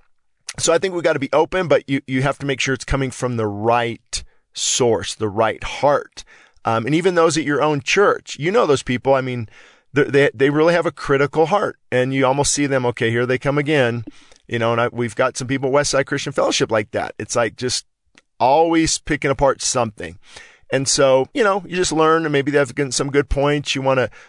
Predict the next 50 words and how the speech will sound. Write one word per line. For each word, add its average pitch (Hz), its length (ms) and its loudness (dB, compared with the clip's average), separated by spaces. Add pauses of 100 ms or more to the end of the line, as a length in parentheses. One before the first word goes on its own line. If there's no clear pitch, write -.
(120)
learn 139 320 2
from 139 340 0
it. 139 300 0
Uh, 123 180 0
but 120 320 0 (340)
if 139 160 -4
we're 131 100 0
constantly 170 540 -2
being 127 240 -4
shaped - 720 -2
by 123 160 2
the 117 100 -6
opinions 131 520 -4
of 110 100 0
others, 147 460 -2 (760)
then 123 400 2
it's - 140 -4
gonna 185 160 -4
be 131 100 2
a 120 60 2
really 135 260 4
rough 117 280 0
road 131 220 4
ahead. 110 280 2
And 117 100 -2
I 123 60 0
believe 123 240 -2
we 123 100 -4
can 117 200 -6
lose 131 340 2
that 117 160 2
anointing 120 480 -4
of 110 60 -2
the 110 60 -4
Holy 110 240 -2
Spirit 139 520 0 (440)
as 110 140 -4
long 127 120 0
as 117 100 -4
we 117 60 -4
stay 113 180 -2
humble 120 440 0
and 104 140 -4
broken. 123 380 2
"Lord, 120 180 2
what 127 200 0
do 123 60 -10
you 139 140 -2
wanna 117 180 0
say?" - 280 -8